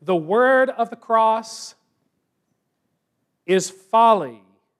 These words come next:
foolishness, "to those who are perishing. But to us who are, not just have been saved, but to those who are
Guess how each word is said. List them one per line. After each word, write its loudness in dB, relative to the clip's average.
foolishness, -2
"to 0
those 4
who -2
are 2
perishing. 0
But -2
to -4
us 4
who -2
are, 2
not 0
just -6
have 0
been 2
saved, -2
but -2
to 0
those 4
who 0
are 0